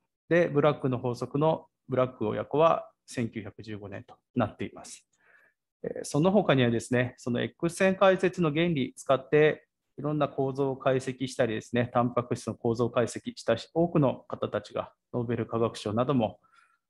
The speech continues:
受賞されております。と、ここはちょっと余談だったんですが、早速本題の方に入っていきたいと思います。えっと、X線分析ですね。X線分析というと、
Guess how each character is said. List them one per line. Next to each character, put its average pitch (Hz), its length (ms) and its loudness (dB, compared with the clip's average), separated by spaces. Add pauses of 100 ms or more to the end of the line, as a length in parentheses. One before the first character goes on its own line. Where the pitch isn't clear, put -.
受 117 80 -6
賞 107 260 -2
さ 110 140 0
れ 107 100 0
て 160 160 2
お 123 80 2
り 110 100 -4
ま 101 140 -6
す。 - 340 -16 (1500)
と、 - 280 -10
こ - 220 -20
こ - 100 -4
は 131 100 2
ち 139 80 -2
ょ - 20 2
っ 127 40 -6
と - 120 -4
余 110 160 2
談 113 300 2
だ 117 100 0
っ 117 120 -4
た 107 100 -6
ん 104 120 -6
で - 80 -12
す - 120 -10
が、 - 300 4
早 123 160 0
速 143 260 -4
本 139 240 2
題 143 160 4
の 143 80 2
方 151 160 0
に 127 80 2
入 123 160 0
っ 120 40 -4
て - 140 -6
い - 60 -8
き - 60 -20
た 113 100 0
い 113 200 -8
と 151 140 4
思 120 200 0
い 107 40 -2
ま 120 160 2
す。 - 320 -12 (640)
え 123 40 -8
っ - 20 -8
と、 - 160 -10
X 151 400 -2
線 196 300 2 (320)
分 180 120 2
析 123 360 -2 (560)
で 120 80 -18
す - 100 -12
ね。 135 260 0 (360)
X - 180 -4
線 190 220 4
分 196 140 4
析 175 260 -4
と 143 80 -2
い 139 100 2
う 131 60 0
と、 127 360 0